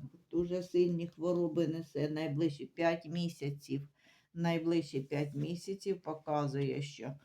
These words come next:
і дуже швидко буде він розвиватися. Дуже швидко. Найближчі, дивіться, п'ять місяців зразу показала хвороба, дуже сильна хвороба. Е, розвивається дуже сильно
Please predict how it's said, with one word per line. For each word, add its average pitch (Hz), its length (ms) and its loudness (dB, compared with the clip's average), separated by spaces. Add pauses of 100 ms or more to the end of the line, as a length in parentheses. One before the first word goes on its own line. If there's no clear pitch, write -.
(340)
і 156 120 2
дуже 160 340 2
швидко 165 520 -2
буде 151 380 2
він 151 240 0 (240)
розвиватися. 143 1040 0 (280)
Дуже 165 360 2
швидко. 147 520 -2 (200)
Найближчі, 156 720 2 (280)
дивіться, 151 380 0
п'ять 165 340 0
місяців 165 520 0
зразу 147 380 2
показала 143 500 0
хвороба, 151 640 0
дуже 151 420 2
сильна 143 400 0
хвороба. 143 640 -2 (1300)
Е, 175 480 10
розвивається 185 800 8
дуже 180 380 6
сильно 175 500 6